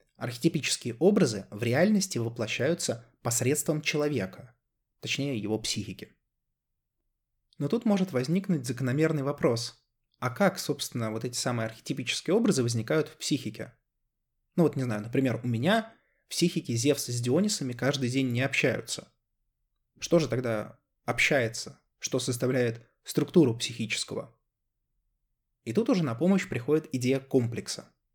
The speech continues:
Комплекс по Юнгу — это группа заряженных эмоционально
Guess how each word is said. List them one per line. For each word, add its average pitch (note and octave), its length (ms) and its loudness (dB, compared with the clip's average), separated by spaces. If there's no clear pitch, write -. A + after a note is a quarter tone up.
Комплекс A#3 400 4
по A#2 140 -6
Юнгу — D3+ 500 -2
это B2+ 200 -2
группа D#3 460 2
заряженных C#3 720 0
эмоционально B2 920 0